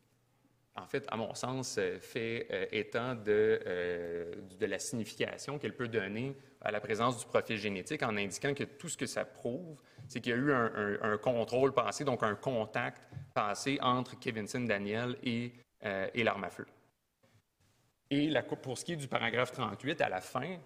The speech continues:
lorsque le juge Moore parle de la conclusion, ma compréhension, c'est la conclusion de culpabilité. Donc, en, en, en, en concluant la culpabilité de Monsieur Vernellus, euh, la, la, la, la, la, la, la juge, euh, estime que la possession,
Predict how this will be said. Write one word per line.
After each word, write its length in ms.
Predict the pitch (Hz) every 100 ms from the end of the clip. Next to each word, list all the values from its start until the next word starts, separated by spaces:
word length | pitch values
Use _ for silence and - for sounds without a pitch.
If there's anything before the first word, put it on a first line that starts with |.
| -
lorsque 280 | 123 139 -
le 180 | 113 107
juge 240 | 110 104
Moore 240 | 110 131 127
parle 200 | 131 131
de 60 |
la 140 | 101 92
conclusion, 680 | 113 - 107 98 110 156 131
ma 220 | 120 139
compréhension, 640 | 156 139 - 113 98 95 156
c'est 140 | -
la 80 | 110
conclusion 460 | 110 123 - 117 135
de 40 |
culpabilité. 640 | 135 120 113 101 92 - 110 - _ _
Donc, 160 | 120 113
en, 140 | 120 -
en, 280 | 110 107 110
en, 600 | 117 104 101 98 101 -
en 160 | 104 98
concluant 460 | 156 160 151 147
la 100 | 147
culpabilité 640 | 107 117 117 107 98 92 139
de 60 |
Monsieur 200 | 120 113
Vernellus, 720 | 107 104 95 90 151 196 - _ _ _ - _ _ 110
euh, 420 | 101 92 87 87 85 - - _ - -
la, 300 | 107 98 92
la, 380 | - 98 90 87
la, 0 |
la, 220 | 87 85
la, 60 | 82
la, 380 | 92 98 95 95 92 - - _
la 160 | 104 95
juge, 580 | 120 120 139 135 - - _ _ _ -
euh, 120 | 95 -
estime 520 | 107 - 139 143 127
que 260 | 117 120 113
la 140 | 104
possession, 640 | - 110 - - - 165